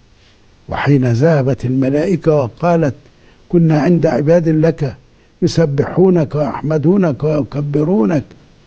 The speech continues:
قال: "ما يسألون الجنة؟" يقول: "هل رأوا جنتي؟" تقول: "لا". يقول: "لا، ماذا لو رأوها؟" يقول الملائكة: "يكونون أشد وأكثر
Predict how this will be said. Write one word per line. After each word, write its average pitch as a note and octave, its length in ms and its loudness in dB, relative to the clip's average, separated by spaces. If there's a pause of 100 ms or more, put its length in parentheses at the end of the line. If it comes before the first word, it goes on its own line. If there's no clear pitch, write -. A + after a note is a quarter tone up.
(220)
قال: E3 300 2
"ما F#3 280 4
يسألون F#3 540 2
الجنة؟" E3+ 580 0 (1080)
يقول: F3+ 380 0
"هل D#3+ 220 2
رأوا F3+ 320 4
جنتي؟" D#3 640 2 (580)
تقول: D#3+ 520 2
"لا". F#3+ 320 2 (160)
يقول: D#3+ 400 0
"لا، D#3 120 2
ماذا F3+ 420 4
لو D#3+ 180 4
رأوها؟" F3 480 0 (180)
يقول E3+ 340 -2
الملائكة: D#3+ 640 0
"يكونون E3 440 -2
أشد D#3 580 -2
وأكثر D3 720 -4